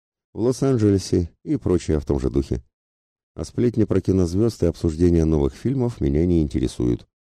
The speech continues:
«Чем займёмся с утра?» ещё раз зевнув, поинтересовался Джокер.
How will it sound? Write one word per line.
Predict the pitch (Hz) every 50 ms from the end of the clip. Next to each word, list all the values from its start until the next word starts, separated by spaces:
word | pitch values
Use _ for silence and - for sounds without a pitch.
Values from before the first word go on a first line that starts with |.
| _ _ _ _ _ _ _ _ _ _ _ _ _ _ _ _ _
«Чем | _ - 98 104 98
займёмся | 87 90 85 85 92 95 90 - -
с | - -
утра?» | 71 - 78 85 90 87 - _ _ _ _ _ _ _ _ _
ещё | 69 71 - - 78 71
раз | 67 65
зевнув, | 60 62 69 69 76 85 90 90 -
поинтересовался | - 71 67 - - 67 - - 67 69 64 - - 67
Джокер. | 58 64 65 - - 62 -